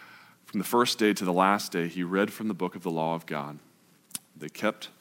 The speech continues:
the feast seven days, and on the eighth day there was solemn assembly according to the rule. This is the word of God.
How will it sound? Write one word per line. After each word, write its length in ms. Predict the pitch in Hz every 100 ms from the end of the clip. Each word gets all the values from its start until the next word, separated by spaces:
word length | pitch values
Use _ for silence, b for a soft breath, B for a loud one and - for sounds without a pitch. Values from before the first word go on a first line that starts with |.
| b -
the 60 |
feast 460 | - 123 123 - -
seven 260 | 113 123
days, 340 | 98 80 80 80
and 80 | 82
on 100 | 82
the 120 | 98
eighth 180 | 98 -
day 200 | 92 87
there 100 | 85
was 140 | 80
solemn 360 | - 82 85 87
assembly 500 | - 71 69 71 82 -
according 380 | - 80 78
to 120 | 78 76
the 80 |
rule. 260 | 78 78 80 _ _ _ - B B B B B
This 120 | 85 -
is 40 |
the 80 | 82
word 160 | 80
of 80 | 78
God. 220 | 76 67